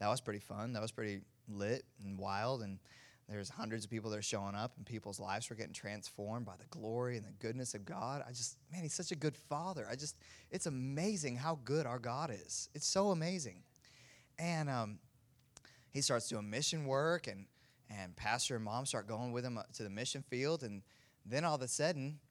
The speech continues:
he's like, um, you know, kind of, uh, in need of some help. And so we're like, "Listen, you know, wh-, if you need a space, if you need some office space," we promised him office space,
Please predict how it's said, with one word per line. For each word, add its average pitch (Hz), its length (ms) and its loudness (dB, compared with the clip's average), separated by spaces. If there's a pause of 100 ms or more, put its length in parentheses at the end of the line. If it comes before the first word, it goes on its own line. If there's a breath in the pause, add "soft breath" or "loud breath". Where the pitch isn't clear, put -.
(200)
he's 131 220 -2
like, 110 340 -2
um, 98 460 -2 (1300)
you 131 120 0
know, 117 160 2
kind 117 220 -2
of, 104 100 -4 (120)
uh, 104 240 2
in 113 220 -2
need 117 220 0
of 107 80 -4
some 101 160 -2
help. 107 400 0
And 101 160 -8
so 107 100 -4
we're 104 140 -2
like, 101 180 -4
"Listen, 117 400 0
you 104 100 -4
know, 131 140 -2
wh-, - 580 -6
if 104 140 -6
you 113 80 0
need 127 160 2
a 123 60 2
space, 131 480 4
if 107 100 -6
you 107 80 -4
need 113 160 -4
some 107 140 -2
office 127 320 2
space," 147 340 2
we - 80 -6
promised 107 320 -4
him 107 100 -6
office 104 280 -2
space, 104 240 -4